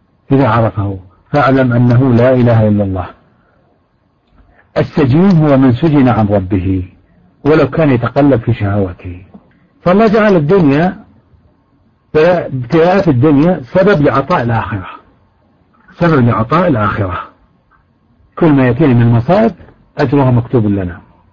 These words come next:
وجعل عطاء الآخرة عوضا من بلوى الدنيا. كل ما يصيب المسلم من نصب أو وصب أو كل ما يصيبه من المصائب يكفر الله به من خطاياه وهو يرفع في درجاته. ولهذا أشد الناس بلاء الأنبياء، ثم الأمثل فالأمثل،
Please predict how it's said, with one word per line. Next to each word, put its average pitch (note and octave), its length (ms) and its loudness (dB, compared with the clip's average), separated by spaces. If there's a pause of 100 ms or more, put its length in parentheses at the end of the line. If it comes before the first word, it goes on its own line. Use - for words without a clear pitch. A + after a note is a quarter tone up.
(840)
وجعل A3+ 400 2
عطاء A3 400 0
الآخرة G#3 520 0 (540)
عوضا F#3 440 2
من D3 300 2
بلوى C#3 280 2
الدنيا. G#2+ 640 0 (220)
كل A#3 240 2
ما D3 180 2
يصيب C#3 260 0
المسلم C#3+ 380 0
من B2 80 2
نصب C#3 340 -2
أو B2 240 0
وصب B2+ 260 -4
أو B2+ 160 -4
كل A3 500 0
ما E3 120 0
يصيبه D#3+ 380 0
من F3 120 2
المصائب G3+ 500 0 (560)
يكفر D3 400 -2
الله C3+ 120 2
به A#2+ 120 0
من A#2+ 140 2
خطاياه D3 380 -2
وهو C#3 160 2
يرفع A#2+ 280 0
في G#2 120 -2
درجاته. F#2+ 480 -8 (440)
ولهذا D3 340 2
أشد C3 240 -2
الناس B2+ 360 0
بلاء C#3+ 260 2
الأنبياء، E3 500 0
ثم B2 180 -2
الأمثل D#3 420 -2
فالأمثل، E3 500 -2